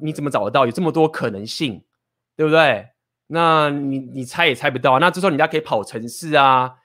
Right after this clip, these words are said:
你就把它想象程式，他可能做一大堆有的没有的东西去弄，弄，弄，弄，去做这件事情。好，那假设你就是终于找到，我找到一个很棒的一个策略，我，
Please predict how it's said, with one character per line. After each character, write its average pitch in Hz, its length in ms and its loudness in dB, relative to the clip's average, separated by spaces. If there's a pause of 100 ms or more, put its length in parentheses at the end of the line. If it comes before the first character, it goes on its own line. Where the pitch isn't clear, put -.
(340)
你 127 80 -12
就 160 80 -4
把 165 140 6
它 165 40 -2
想 135 120 0
象 160 80 -2
程 135 200 -6
式， 131 120 -12
他 170 100 0
可 - 80 -8
能 127 100 -4
做 160 160 -4
一 160 40 2
大 156 100 4
堆 160 80 -2
有 135 80 0
的 110 60 -4
没 139 80 -4
有 131 60 0
的 123 40 -2
东 127 160 -4
西 127 80 -12
去 123 120 -12
弄， 131 180 -4
弄， 123 100 -4
弄， 123 80 -4
弄， 120 100 -4
去 123 140 -12
做 123 160 -6
这 117 80 -10
件 107 100 -10
事 110 140 -20
情。 - 320 -20
好， - 300 -20 (960)
那 214 340 0 (280)
假 143 140 0
设 226 140 2
你 175 100 2
就 165 100 -4
是 175 80 -4
终 196 200 0
于 - 20 -2
找 127 160 -4
到， 139 220 -4
我 190 60 0
找 170 100 -6
到 175 80 0
一 - 20 -6
个 170 60 -10
很 123 140 -6
棒 190 280 0
的 147 80 -4
一 - 20 -4
个 139 80 -2
策 156 220 -2
略， 160 100 0
我， 110 460 -6